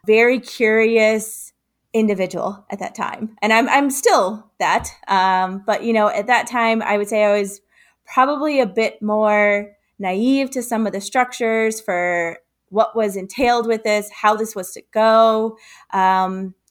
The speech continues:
I understood it, and it was kind of informed to me that attending a conference was a requirement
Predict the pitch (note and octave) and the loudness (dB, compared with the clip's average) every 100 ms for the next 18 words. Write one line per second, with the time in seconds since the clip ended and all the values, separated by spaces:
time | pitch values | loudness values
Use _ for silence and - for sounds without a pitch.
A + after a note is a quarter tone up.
0 | - G#3 A3+ A#3 A#3 A#3 - A3+ A3+ A3+ | -2 0 2 2 0 -2 -2 -2 0 0
1 | A3 F#3+ F#3 E3 G3 F#3+ F#3+ F3+ F3+ F#3+ | -2 -4 -8 -6 -8 -8 -10 -10 -10 -12
2 | - E4 D#4+ D#4 D4 D4 C#4+ C#4 - _ | -4 -2 -2 -8 -8 -6 -6 -6 -10 _
3 | _ - G#3 G3+ G3+ G#3 D4 F4 F4+ D#4 | _ 0 2 2 0 -8 -4 -4 -4 -6
4 | C#4+ A3+ A3 A3+ A3 G3+ G3+ F#3 F3+ A#3+ | -4 -6 -4 -6 -6 -6 -6 -6 -2 0
5 | B3 A#3+ A#3 A3+ | 2 0 -2 -2